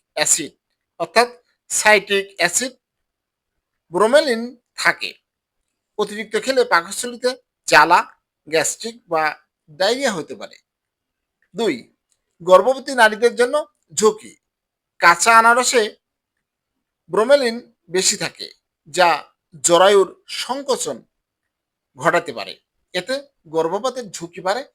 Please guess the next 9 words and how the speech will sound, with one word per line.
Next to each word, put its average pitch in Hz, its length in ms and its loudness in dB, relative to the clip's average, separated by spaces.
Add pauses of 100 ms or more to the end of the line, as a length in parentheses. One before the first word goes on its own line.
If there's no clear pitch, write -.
(320)
তাই 170 320 0 (340)
গর্ভাবস্থায় 175 800 0 (260)
সতর্ক 214 520 -8
থাকতে 147 340 -14
হবে। 104 220 -12 (1700)
তিন, 160 380 -4 (440)
ডায়াবেটিস 214 600 0 (300)
রোগীদের 190 380 -4
জন্য 190 200 -6